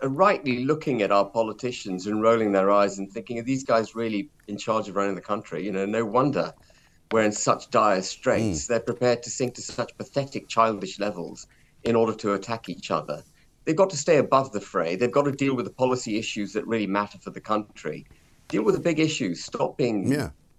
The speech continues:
Speaker 1: ridiculous. You know, this is sort of playground childish
Speaker 2: Yeah.
Speaker 1: stuff.
Speaker 2: Which does bring us back to the crime conversation, because there's no question, I think you and I have spoken about this before. In London at the moment,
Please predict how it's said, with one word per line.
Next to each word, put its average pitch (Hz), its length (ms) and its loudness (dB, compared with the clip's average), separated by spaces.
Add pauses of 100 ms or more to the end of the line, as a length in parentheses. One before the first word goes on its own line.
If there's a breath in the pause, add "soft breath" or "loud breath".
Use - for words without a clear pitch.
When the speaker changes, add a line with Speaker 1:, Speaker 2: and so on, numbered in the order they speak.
Speaker 1:
ridiculous. 92 840 -4
You 98 120 -2
know, 98 80 0
this 117 160 -4
is 123 120 -6
sort - 380 -4
of 123 140 -6
playground 123 480 2
childish 120 380 0
Speaker 2:
Yeah. 127 160 2
Speaker 1:
stuff. 73 360 -8
Speaker 2:
Which 170 220 4
does 226 180 6
bring 156 240 0
us 135 80 2
back - 320 0
to 117 120 -4
the 107 100 -4
crime 143 460 0
conversation, 87 680 -4
because 110 280 -4
there's 120 160 -2
no 135 140 0
question, 110 400 -4
I 90 60 -4
think 95 140 -4
you 95 100 -4
and 92 80 -2
I 90 40 -4
have 87 80 -4
spoken 92 280 -6
about 87 160 -2
this 90 120 -8
before. 82 420 -4 (260 loud breath)
In 113 180 -2
London 120 300 4
at 101 80 -4
the 92 80 -8
moment, 98 320 -2